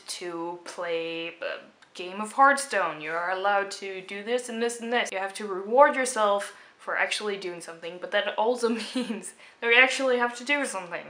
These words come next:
Another great way to handle stress, I feel, is, like, making goals of your day. At my job, we have daily stand-ups, which doesn't mean we do, like, "So why did a chicken cross the road?"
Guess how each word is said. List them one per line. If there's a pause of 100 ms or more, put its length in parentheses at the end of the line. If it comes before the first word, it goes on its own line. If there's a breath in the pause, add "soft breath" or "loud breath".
Another
great
way
to
handle
stress, (280 loud breath)
I
feel,
is,
like,
making
goals
of
your
day.
At
my
job,
we
have (420 loud breath)
daily
stand-ups, (360 loud breath)
which (260)
doesn't
mean (100)
we
do,
like, (260 loud breath)
"So
why
did
a
chicken
cross
the
road?"